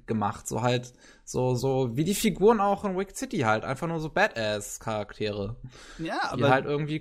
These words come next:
Speaker 1: cool sein sollen.
Speaker 2: im Vergleich dazu hatten die hier, da die meisten Nebencharaktere eher eine wichtige Story. Klar, nicht alle, weil du hast einen zwei Stunden Film und ein paar müssen halt als Futter enden.
Speaker 1: Ja, das stimmt.
Speaker 2: Aber, also ich weiß nicht, also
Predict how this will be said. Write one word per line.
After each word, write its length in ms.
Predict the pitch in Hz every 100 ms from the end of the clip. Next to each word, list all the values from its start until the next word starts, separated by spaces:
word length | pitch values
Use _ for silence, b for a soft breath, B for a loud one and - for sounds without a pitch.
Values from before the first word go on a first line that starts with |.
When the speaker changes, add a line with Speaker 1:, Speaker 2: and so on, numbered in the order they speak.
| -
Speaker 1:
cool 180 | 247 196
sein 280 | 135 113 110
sollen. 580 | 101 98 98 98 104 110
Speaker 2:
im 120 | 160
Vergleich 420 | 170 139 147 139
dazu 400 | - 143 - 190
hatten 240 | 170 - 143
die 120 | 135
hier, 380 | 127 175 151 143
da 320 | 143 139 135
die 200 | 135 143
meisten 400 | 131 73 - 151
Nebencharaktere 540 | 175 190 175 170 151
eher 160 | 165 165
eine 220 | 147 143
wichtige 260 | 139 143 156
Story. 460 | - 247 180 - b b b _
Klar, 240 | - 160
nicht 240 | 156 143 -
alle, 340 | 156 175 131
weil 140 | 131 123
du 80 |
hast 240 | 143 - - -
einen 80 | 135
zwei 180 | - 139
Stunden 260 | - 151
Film 320 | 127 139 190 170
und 260 | 147 139
ein 140 | 143 135
paar 180 | 131
müssen 280 | 131 143 127
halt 260 | 143 135 - _ -
als 200 | 131 -
Futter 380 | - 247 151 -
enden. 380 | 123 113 185 220 _ _ _ _ _ _ _ _ _ _ -
Speaker 1:
Ja, 300 | 101 98 - _ _ -
das 100 | 127
stimmt. 360 | - 123 110 - - - _ _ -
Speaker 2:
Aber, 360 | 117 113 117 113 - -
also 180 | - 123
ich 140 | 123
weiß 240 | - - 147
nicht, 240 | 127 -
also 260 | 139 131